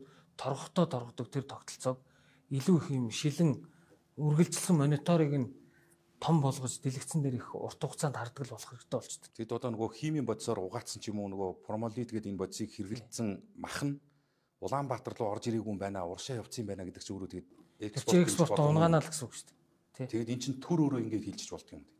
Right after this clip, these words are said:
Speaker 1: Тэр стандартыг би одоо яг хэлж мэдэхгүй болохоор мэдэхгүй байна. Тэр мэрэгжлийн хяналтын ерхий газрын холбогдох мэрэгжлийн
Speaker 2: За,
Speaker 1: асуудал энэ төр.
Speaker 2: одоо бүр гоё тодорхой болгоод асуучих л да. Тэгээд энэ асуудлыг бүр дуусгая гэж бодож байна. Хяндаг, шалгадаг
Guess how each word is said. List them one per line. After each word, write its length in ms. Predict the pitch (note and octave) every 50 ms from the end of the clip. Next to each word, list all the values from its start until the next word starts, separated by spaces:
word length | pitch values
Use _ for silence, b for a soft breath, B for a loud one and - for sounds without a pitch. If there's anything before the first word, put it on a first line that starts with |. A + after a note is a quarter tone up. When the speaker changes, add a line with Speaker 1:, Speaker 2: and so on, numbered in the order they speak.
| _ - - - - - - _ _ _ - - - - - - _ _ _ - - -
Speaker 1:
Тэр 160 | D#3 G3 A3
стандартыг 560 | E3 - - - G#3 A3 A3+ A3 - - A3 G3+
би 100 | F3+ F#3+ F3
одоо 140 | F#3 E3 F3
яг 100 | F3 D3
хэлж 220 | - E3+ D#3 -
мэдэхгүй 340 | - D3+ D3 - - - F3+ D3+
болохоор 180 | - D3 D3+ C#3 C#3 - - - - - - - -
мэдэхгүй 280 | E3 E3+ E3+ - - E3+ D3
байна. 100 | B2+ C3
Тэр 100 | C#3 C#3
мэрэгжлийн 480 | C#3 D3 D#3 E3 D3 - - F#3 F3+ D#3+ C#3+ - - b b b b b b b
хяналтын 420 | - C#3+ C3+ - - - E3 D#3 D3+ D3 C#3+
ерхий 240 | C#3 C3+ D3 E3 D3+
газрын 340 | C#3+ C3 C3+ - C#3 C3 A2 B2+
холбогдох 420 | B2 - G#2+ G2 - - - - - b b b b b - C3
мэрэгжлийн 460 | C3+ C#3 B2 - - D3+ D3 C#3 B2+ A2+ B B B B B B
Speaker 2:
За, 300 | - F#2 F#2+ A2+ A#2+ G2+
Speaker 1:
асуудал 240 | F2+ D#3+ D3 - C3
энэ 100 | A#2+ A2+ -
төр. 60 | A#2 A2+
Speaker 2:
одоо 140 | A2 B2+ A2+
бүр 140 | A#2+ D3+ C#3 B2+ -
гоё 180 | C3+ B2 A#2+ A2+ - -
тодорхой 380 | A#2+ - - - E3 C#3 - F#3 C#3+ A2+
болгоод 240 | A#2 C#3 C3+ -
асуучих 340 | F2+ - - B2 - - D#3
л 60 | -
да. 80 | A#2 G#2
Тэгээд 160 | A2+ G#2+ G#2+
энэ 160 | G#2+ G#2+ A2 G#2+ G#2+
асуудлыг 400 | - - - A2 - - G#2+ F2+
бүр 140 | F2 G2 F#2 G2 F2 E2
дуусгая 320 | - A2 A2 - - G#2 -
гэж 40 | -
бодож 140 | - - - -
байна. 160 | - _ b b b b b b b b
Хяндаг, 500 | - - - C#3+ D3+ F3 E3 - G#3 -
шалгадаг 480 | - - - - - A#2+ - B2 - -